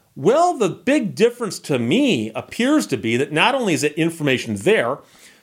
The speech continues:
but the license plate tracking information is a new twist.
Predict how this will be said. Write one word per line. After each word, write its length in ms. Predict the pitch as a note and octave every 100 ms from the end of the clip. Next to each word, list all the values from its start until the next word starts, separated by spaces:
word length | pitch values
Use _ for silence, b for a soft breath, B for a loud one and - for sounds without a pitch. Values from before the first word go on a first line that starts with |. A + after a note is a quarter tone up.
| b _
but 200 | E3+ F3
the 100 | E3
license 640 | C3 C3 G3 G3+ C#4+ -
plate 540 | - A#3 A3 A#3 - _ _ _ _ _ _
tracking 640 | - - A3+ A3+ A3 F3+ C3+
information 1040 | C3 B2 B2 G#2+ F#2+ F#2 - G#2+ F3+ G3 _ _ _ _ -
is 300 | E3+ D#3+ D#3+
a 140 | E3+ E3+
new 240 | F3+ G3
twist. 580 | - C#4 C#4 - -